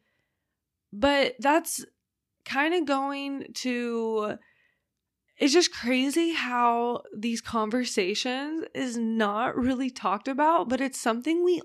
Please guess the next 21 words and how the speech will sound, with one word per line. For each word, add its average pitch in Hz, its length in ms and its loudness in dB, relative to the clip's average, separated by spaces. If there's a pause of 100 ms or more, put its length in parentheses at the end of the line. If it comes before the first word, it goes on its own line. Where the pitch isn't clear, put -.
(120)
all 220 380 4
do. 196 640 -4 (260)
And 277 140 4
it's 294 120 2
something 330 520 2
that 285 400 2
I 226 80 2
would 247 160 2
have 220 220 -2
to 254 100 0
say 220 400 4
that 185 400 0 (280)
a 233 80 2
majority 226 580 4
of 254 160 0
us 277 200 0
have 220 280 0
a 214 80 -2
fascination 196 880 -4
in 262 280 -2 (340)
because 226 720 2